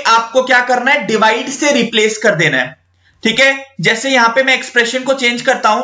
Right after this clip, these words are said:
थर्टी एट plus use हुआ था, plus के बदले आ जाएगा divide,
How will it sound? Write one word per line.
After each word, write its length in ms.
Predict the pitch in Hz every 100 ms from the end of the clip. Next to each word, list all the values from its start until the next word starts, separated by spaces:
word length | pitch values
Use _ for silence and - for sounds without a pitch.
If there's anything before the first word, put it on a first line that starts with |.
| 247
थर्टी 280 | 226 247 254 -
एट 360 | 220 240 - - _ _ _ -
plus 280 | 254 294 285
use 220 | 269 269
हुआ 140 | 254 240
था, 80 | 262
plus 280 | 254 240 233
के 100 | 269
बदले 240 | 254 254
आ 100 | 247
जाएगा 260 | 233 247 247
divide, 500 | 202 190 170 202 254